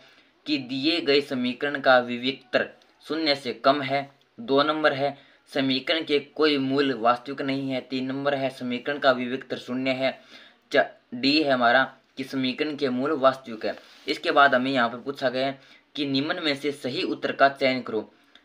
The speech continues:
ए और बी सही है, दो नंबर ऑप्शन है कि ए और डी सही है, और तीन नंबर ऑप्शन है कि सी और डी सही है और केवल ए सही है। अब दोस्तों हमें इनमें पता करना है कि कौन सा ऑप्शन सही है। तो सबसे पहले तो हम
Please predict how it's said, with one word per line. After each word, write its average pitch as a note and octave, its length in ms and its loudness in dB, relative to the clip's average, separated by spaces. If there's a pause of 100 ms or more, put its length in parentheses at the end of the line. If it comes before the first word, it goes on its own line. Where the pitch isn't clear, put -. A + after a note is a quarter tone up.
(320)
ए D3 160 6
और C#3+ 200 4
बी C3+ 180 0
सही C#3 380 -2
है, C#3 240 -4 (140)
दो B2+ 200 0
नंबर C#3 240 -2
ऑप्शन C#3+ 240 0
है C3 100 -4
कि - 300 -12
ए C#3 140 4
और B2+ 260 0
डी C3+ 220 0
सही C3 300 -4
है, B2+ 180 -6 (600)
और A2 320 -6
तीन C#3 140 0
नंबर C#3 200 -2
ऑप्शन C3+ 240 -2
है C3 80 -4
कि C3 160 -10
सी C#3 280 -10
और A#2+ 220 -2
डी C#3 180 -2
सही C3 360 -6
है A#2+ 160 -4 (180)
और A2+ 220 -8
केवल C3+ 240 2
ए B2+ 200 -2
सही A2+ 180 -10
है। G#2 140 -4 (300)
अब D#3+ 80 4
दोस्तों F3 240 0
हमें D#3 100 0
इनमें D3 260 -2
पता D3 260 4
करना C#3+ 220 -2
है C#3 100 -2
कि C3 120 -12
कौन F3 300 -2
सा D3 140 0
ऑप्शन C3+ 420 -4
सही C3+ 340 -4
है। G#2 200 -6 (440)
तो - 60 -2
सबसे G3 320 -4
पहले C#3 240 4
तो C#3+ 100 0
हम C#3 180 -2